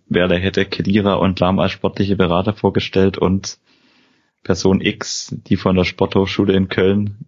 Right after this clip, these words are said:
äh, gerade abgeht als Leiter der Lizenzspielerabteilung, jetzt mal überspitzt gesagt. Die diesen Posten wahrnimmt. Ich glaub, die Diskussion wäre eine andere gewesen. So ist es natürlich so, auch unterschwellig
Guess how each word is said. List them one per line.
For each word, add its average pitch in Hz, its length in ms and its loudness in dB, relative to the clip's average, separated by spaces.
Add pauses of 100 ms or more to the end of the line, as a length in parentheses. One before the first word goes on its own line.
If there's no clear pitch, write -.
(160)
äh, 98 340 0
gerade 92 400 -2
abgeht - 720 -2
als 90 340 -2
Leiter 90 280 0
der 90 120 2
Lizenzspielerabteilung, 82 1120 0
jetzt 82 220 -4
mal 82 120 2
überspitzt - 480 -2
gesagt. 80 440 -4 (1000)
Die - 60 -4
diesen 82 260 0
Posten 85 400 -2
wahrnimmt. 85 280 2
Ich - 140 -4
glaub, - 220 -2
die - 80 -4
Diskussion 98 540 -2
wäre 90 120 2
eine - 120 0
andere 113 500 0 (280)
gewesen. 110 600 0 (1500)
So 104 340 2
ist 107 180 0
es 98 100 -8
natürlich 101 360 0
so, 92 200 2
auch 90 160 -2
unterschwellig 107 920 0